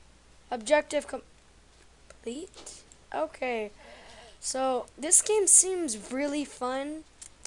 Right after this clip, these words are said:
Okay, so how do, what, press H to travel. Okay, so H. Where the heck? Okay, there it is. Oh, I have to actually hold it.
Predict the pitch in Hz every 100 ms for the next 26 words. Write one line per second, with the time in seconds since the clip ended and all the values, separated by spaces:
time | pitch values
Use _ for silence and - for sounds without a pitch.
0 | - - - - - 233 233 240 247 233
1 | 262 285 285 269 180 - - - - -
2 | - - - - - - 262 - 294 269
3 | - - - - 254 240 233 302 370 -
4 | 269 269 - 226 - 285 247 202 - -
5 | 214 269 262 214 - - - - - 82
6 | 98 73 50 50 - - - - - -
7 | - - - - - - - - - -
8 | - - - - - - - - - -
9 | - - - - - 247 240 220 240 233
10 | 233 - 226 214 220 214 214